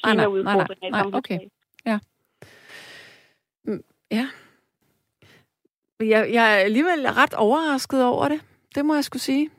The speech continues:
Speaker 1: Det er sjældent, jeg hører unge mennesker, øh, sige sådan der.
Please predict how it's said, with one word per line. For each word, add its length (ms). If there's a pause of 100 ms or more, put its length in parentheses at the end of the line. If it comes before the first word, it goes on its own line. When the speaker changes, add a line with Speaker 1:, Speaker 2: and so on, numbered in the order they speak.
(160)
Speaker 1:
Det 60
er 40
sjældent, 380
jeg 120
hører 240
unge 240
mennesker, 420 (300)
øh, 600 (640)
sige 260
sådan 220
der. 180